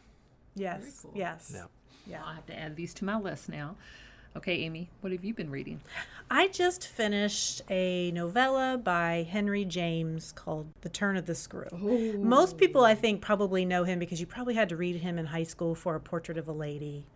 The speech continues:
Speaker 1: uh, or maybe in college. This one is actually a gothic horror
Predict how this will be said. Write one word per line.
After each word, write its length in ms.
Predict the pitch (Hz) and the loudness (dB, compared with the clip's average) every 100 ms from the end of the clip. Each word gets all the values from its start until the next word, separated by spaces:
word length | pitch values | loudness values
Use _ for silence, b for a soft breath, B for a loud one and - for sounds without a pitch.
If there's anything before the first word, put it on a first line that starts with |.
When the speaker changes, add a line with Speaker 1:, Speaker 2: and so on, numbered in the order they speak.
| B B B B - | B B B B -4
Speaker 1:
uh, 280 | 170 165 180 | -2 0 0
or 80 | |
maybe 240 | 175 165 160 | -2 -2 -4
in 80 | 151 | -6
college. 580 | - 156 156 156 - - B B - | -8 -6 -6 -6 -8 -12 B B -2
This 260 | 285 349 - | 0 0 0
one 300 | 254 233 226 | 2 4 2
is 160 | 190 | 2
actually 600 | 196 190 - 180 175 165 - | 0 0 -2 -2 0 -2 -2
a 400 | 170 165 160 156 | -2 0 -2 -4
gothic 440 | - 165 165 175 - | -6 -6 -6 -8 -10
horror 580 | - 170 165 190 269 | -8 -4 -2 -4 -6